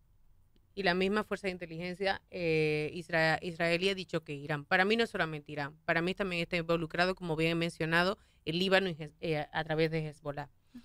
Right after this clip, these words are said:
Speaker 1: Entonces, ¿qué pasa? El interés primario, eh, que se tiene es que los acuerdos paren.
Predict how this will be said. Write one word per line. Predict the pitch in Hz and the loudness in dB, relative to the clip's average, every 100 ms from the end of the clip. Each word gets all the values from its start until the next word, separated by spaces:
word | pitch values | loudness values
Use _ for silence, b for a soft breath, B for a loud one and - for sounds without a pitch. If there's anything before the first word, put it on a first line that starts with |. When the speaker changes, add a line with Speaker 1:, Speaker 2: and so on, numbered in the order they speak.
| - | -14
Speaker 1:
Entonces, | - 277 269 | -4 2 2
¿qué | 311 | 4
pasa? | 320 170 156 156 151 _ _ _ - | 6 6 6 2 -4 _ _ _ 2
El | 254 | 6
interés | 262 254 262 339 - - _ | 8 8 6 6 2 -20 _
primario, | - 247 240 247 240 233 226 - _ _ _ _ - | 2 6 8 8 8 4 2 0 _ _ _ _ 0
eh, | 208 175 170 165 160 | 4 6 6 6 2
que | 190 | 0
se | 180 | 0
tiene | 160 214 190 170 - | 2 4 4 4 -2
es | 202 - | -8 -4
que | |
los | 208 202 | -6 -6
acuerdos | 175 180 175 156 | -6 -6 -4 -8
paren. | - 151 135 143 | -8 -10 -10 -14